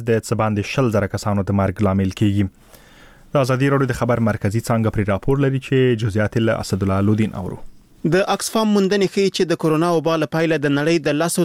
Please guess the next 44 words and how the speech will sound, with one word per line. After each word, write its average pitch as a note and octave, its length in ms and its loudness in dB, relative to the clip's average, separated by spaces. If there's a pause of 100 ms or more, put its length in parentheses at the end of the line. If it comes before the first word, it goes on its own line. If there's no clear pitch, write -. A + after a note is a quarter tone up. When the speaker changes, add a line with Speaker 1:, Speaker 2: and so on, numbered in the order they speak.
Speaker 2:
تر C#3 100 0 (120)
ټولو E3+ 200 4 (140)
بډایه F#3 400 0
کسانو E3+ 380 0
شتمني D#3+ 440 0
څه - 480 -4
باندې G3+ 320 0
دوه G3 220 0
برابره A#2+ 400 -2
شوې C3+ 580 -2
او D#3 140 2
یو F#3+ 100 2 (100)
اعشاریه F3+ 460 0
پنځه E3 320 -2
تریلیونه F#3 480 2
ډالرو B2+ 400 0
ته C#3+ 120 0
رسېدلې A#2+ 520 0
ده. C3 40 -2 (380)
په D3 160 4
ورته C#3+ 300 -2
وخت - 160 -8
کې D3 160 -2
د C#3 140 2
وبا D3 260 0
له C3+ 140 -6
پیله F3+ 280 2
د E3 80 2
نړۍ E3 200 2 (120)
په E3 140 -4
کچه F#3+ 260 0
له E3 80 4
یو F#3 100 2 (120)
سلو F3 180 0
شپېتو G3 400 0
میلیونو F3+ 320 2
ډېر G3 320 2
کسان F#3 320 0
د C#3+ 140 0
بېوزلۍ C3+ 520 0
خواته E3 380 -2 (140)
بیول A#2+ 280 0
شوي B2+ 320 0
دي. B2+ 80 0